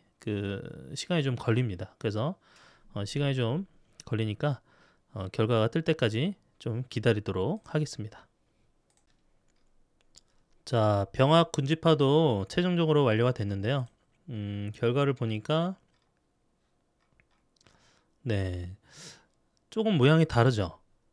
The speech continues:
네, K민즈 결과랑 좀 비교해 보면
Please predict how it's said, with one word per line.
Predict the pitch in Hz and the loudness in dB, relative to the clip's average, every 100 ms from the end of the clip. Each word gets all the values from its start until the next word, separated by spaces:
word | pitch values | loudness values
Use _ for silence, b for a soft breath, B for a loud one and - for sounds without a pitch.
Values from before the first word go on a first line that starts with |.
| _ _ | _ _
네, | 117 92 | -12 -10
K민즈 | - 202 202 190 180 156 170 156 | -4 -2 0 0 0 -2 -2 0
결과랑 | 117 120 120 117 117 117 | 0 2 2 2 0 -2
좀 | 139 | -6
비교해 | 120 117 127 | -4 -2 -2
보면 | 110 104 135 90 | -4 -4 -4 -6